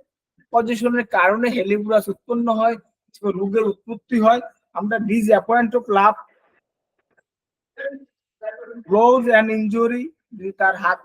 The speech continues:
পা কোনো আঘাত, আঘাত হয়, ইনজুরি হয়, এ, তার যদি গ্রিপ কোনো দুঃখ কষ্ট থাকে, দুঃখ কষ্ট থেকে যদি তার ইপিলেপটিক দেখা দেয়, তখন আমরা চিন্তা করতে পারি। এ, চেক exanthemata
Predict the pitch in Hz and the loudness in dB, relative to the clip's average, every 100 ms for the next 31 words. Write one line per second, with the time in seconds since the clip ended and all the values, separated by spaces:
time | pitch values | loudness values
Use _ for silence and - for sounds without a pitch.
0 | - 202 208 208 170 185 196 - 160 180 | -4 -4 -4 -2 -2 0 -2 -4 -8 -4
1 | 196 196 208 208 170 170 202 220 208 226 | -4 -2 -2 -2 -6 -6 -4 0 2 2
2 | - _ _ _ _ _ 185 196 190 - | -2 _ _ _ _ _ -2 0 0 0
3 | 202 214 233 208 175 214 214 - 226 196 | 2 2 -2 -10 -4 -4 -4 -6 -8 -6
4 | 175 - - 233 233 208 233 214 208 233 | -8 -14 -2 0 0 -2 -8 -4 -2 -2
5 | 240 _ _ 151 190 - 226 226 220 - | -2 _ _ -14 -14 -6 -4 -2 -4 -4
6 | 202 220 220 220 220 208 196 190 _ _ | -12 -8 -6 -2 0 2 2 0 _ _
7 | - - 233 226 - 208 175 180 214 220 | -20 -6 -2 -2 -4 -2 0 2 0 -2
8 | 226 202 196 196 185 185 196 196 214 214 | -4 -4 -2 -4 -2 -4 -2 0 0 0
9 | - 214 233 240 - _ _ - 202 _ | -4 -2 0 -2 -8 _ _ -8 -8 _
10 | 240 240 233 220 - _ _ _ - - | 4 4 4 -10 -12 _ _ _ -20 -20
11 | _ _ _ _ _ _ _ - 202 196 | _ _ _ _ _ _ _ -6 -4 2
12 | 233 233 208 226 220 220 208 220 _ 190 | 4 4 -2 4 6 6 2 -4 _ -2
13 | 190 - | 0 0